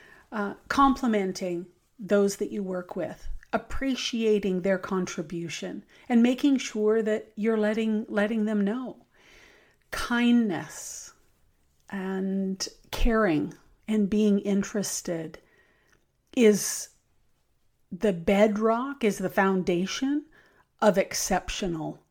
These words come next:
leadership. And like I said before, it, you don't have to have the title of leader.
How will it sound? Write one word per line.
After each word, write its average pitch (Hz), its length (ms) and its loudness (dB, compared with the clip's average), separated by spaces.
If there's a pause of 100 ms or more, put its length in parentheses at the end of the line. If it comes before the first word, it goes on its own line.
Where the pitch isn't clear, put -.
(100)
leadership. 165 800 -6 (640)
And 196 460 4
like 196 180 2
I 196 60 2
said 190 260 0
before, 202 520 2 (480)
it, - 220 -8
you 233 180 4
don't 247 160 8
have 233 140 0
to 226 60 -2
have 220 140 0
the - 80 -4
title 220 540 -2 (220)
of 190 160 -4
leader. 180 460 -6